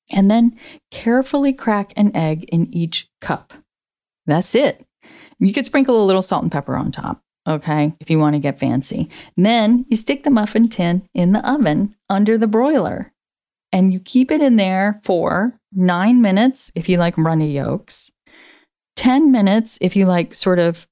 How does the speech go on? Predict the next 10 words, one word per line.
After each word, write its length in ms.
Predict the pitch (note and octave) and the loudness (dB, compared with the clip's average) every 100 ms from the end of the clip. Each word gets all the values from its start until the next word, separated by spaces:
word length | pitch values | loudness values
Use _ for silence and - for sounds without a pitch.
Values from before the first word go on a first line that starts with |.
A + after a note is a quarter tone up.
| _ - | _ -4
jammy 380 | G3 F#3 F3+ D#3+ | 0 2 2 2
yolks, 640 | D3+ C#3 D3+ - - - _ _ _ _ _ | 0 -2 -2 -8 -20 -20 _ _ _ _ _
and 160 | A3+ A3 | -2 -2
twelve 340 | - B3 C4 | 0 0 0
minutes 300 | A#3+ G3+ G3 | 2 0 0
if 140 | G3 G3+ | -2 0
you 80 | F#3 | 0
like 180 | E3+ | 0
solid 480 | E3+ - E3+ D#3+ D3+ | -4 -4 -2 -2 -2
yolks. 500 | D3 C#3+ - - - | -2 -4 -8 -16 -20